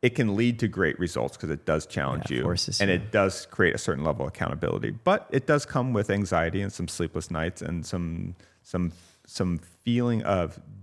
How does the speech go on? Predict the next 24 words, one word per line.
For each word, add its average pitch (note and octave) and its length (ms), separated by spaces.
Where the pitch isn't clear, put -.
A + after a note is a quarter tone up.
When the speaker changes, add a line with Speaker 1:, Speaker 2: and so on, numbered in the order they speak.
Speaker 1:
"Did A2+ 220
I F#2 280
bite F2 220
off D#2+ 200
more D#2+ 220
than F#2 140
I G1+ 80
can - 180
chew?" - 260
Speaker 2:
And A2+ 80
so A#2 220
that G2+ 200
responsibility A2 760
you G#2+ 120
feel, F2+ 460
you G2 280
mentioned G2+ 500
focusing G2+ 380
more F#2+ 180
on F2+ 120
real G2+ 260
estate F2+ 340
projects. - 800
So G2 400